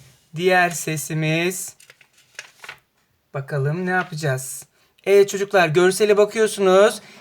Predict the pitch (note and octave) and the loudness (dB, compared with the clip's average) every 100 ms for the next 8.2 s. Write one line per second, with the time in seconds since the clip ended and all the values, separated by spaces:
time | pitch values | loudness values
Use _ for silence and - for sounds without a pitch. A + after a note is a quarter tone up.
0 | - D3+ G3 F#3 E3 D#3+ - D#3+ D3 D#3+ | -14 -12 -2 2 2 0 -2 -2 0 4
1 | F3 G#3 - _ _ _ _ _ - G3+ | 4 4 -2 _ _ _ _ _ 2 4
2 | G#3+ G#3 E3 D3 D3 D3 F3+ F3+ G3+ E3+ | 4 2 0 0 0 2 2 4 2 4
3 | D3 C#3 E3+ A#3+ B3+ G3 D3+ - - - | 4 4 2 2 2 2 2 -4 -18 -20
4 | _ F#3 F#3 F3+ G#3 G#3 G3 - G3 G#3 | _ 4 4 4 2 4 4 2 2 2
5 | G#3 _ _ _ G3 G3+ G#3 A3 A3 A#3 | 0 _ _ _ 6 8 8 8 8 4
6 | A#3 _ _ _ G3+ G#3 G#3 G#3 G3+ F#3 | 0 _ _ _ 6 8 12 12 12 10
7 | D3 C#3 - _ _ - A3 A3 G3+ F3 | 6 0 -6 _ _ 4 8 8 8 6
8 | C#3+ A#2+ | 4 0